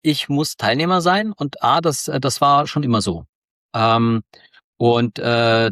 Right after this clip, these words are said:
das, das war von vornherein klar, dass ich aus dieser Rolle, ähm, mich da auch zurückhalten muss. Also auch,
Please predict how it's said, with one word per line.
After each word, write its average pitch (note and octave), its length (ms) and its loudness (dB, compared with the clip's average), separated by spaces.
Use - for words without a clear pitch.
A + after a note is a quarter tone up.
das, - 440 -2
das - 240 -4
war C#3+ 160 4
von C3+ 220 -2
vornherein C3+ 560 -2
klar, A#2+ 520 0
dass - 240 -4
ich - 380 -8
aus B2+ 220 -6
dieser A2+ 520 -2
Rolle, D#3 760 2
ähm, C3 500 2
mich C#3 140 -2
da C3+ 120 -2
auch A#2+ 100 -10
zurückhalten A#2 600 -2
muss. F#2 260 -4
Also G#2 220 -2
auch, A2 300 -2